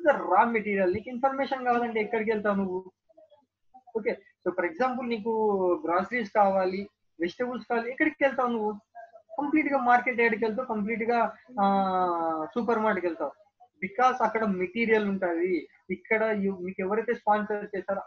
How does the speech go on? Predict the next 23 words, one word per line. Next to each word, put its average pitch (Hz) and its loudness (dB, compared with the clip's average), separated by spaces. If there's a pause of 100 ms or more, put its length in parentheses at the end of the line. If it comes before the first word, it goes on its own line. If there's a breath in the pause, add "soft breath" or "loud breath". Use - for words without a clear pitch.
అతని 247 -4
దగ్గర, 202 0 (500)
Uh, 170 0
he 208 2
is 247 0
the 165 -2
raw 247 4
material 226 0
to 202 2
us. 170 0 (580)
They 190 8
avoid, 240 4 (200)
encourage 214 0
and, 202 -2
uh, 175 -2 (520)
they 202 2 (340)
advise, 202 -2
encourage 202 2
and 190 -2
assist 214 -8
you 202 -2
in 185 -4 (300)
selling 202 -4